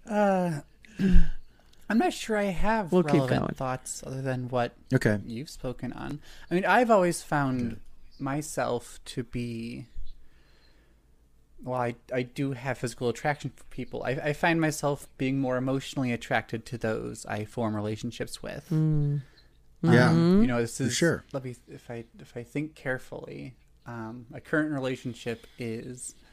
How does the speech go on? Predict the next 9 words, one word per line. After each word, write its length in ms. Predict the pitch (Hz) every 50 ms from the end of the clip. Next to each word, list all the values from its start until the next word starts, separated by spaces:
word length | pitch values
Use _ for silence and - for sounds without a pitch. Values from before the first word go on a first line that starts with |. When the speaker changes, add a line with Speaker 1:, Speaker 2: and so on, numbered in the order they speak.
| - _ _ _ _ _ _ - -
Speaker 1:
the 680 | - 156 127 127 123 120 113 113 113 113 - 87 87 - - _ _ _ _ _ _ -
fourth 560 | 147 - - - 165 160 165 156 160 - -
time 580 | - - - 117 113 - 127 127 131 135 127 127 - -
that 140 | 180 170 156
I 120 | 147 156
have 280 | 156 147 147 147 147 -
started 460 | - - - 123 120 123 127 131 -
dating 320 | 170 185 190 170 165 151
someone 480 | 139 - - 135 127 127 123 120 123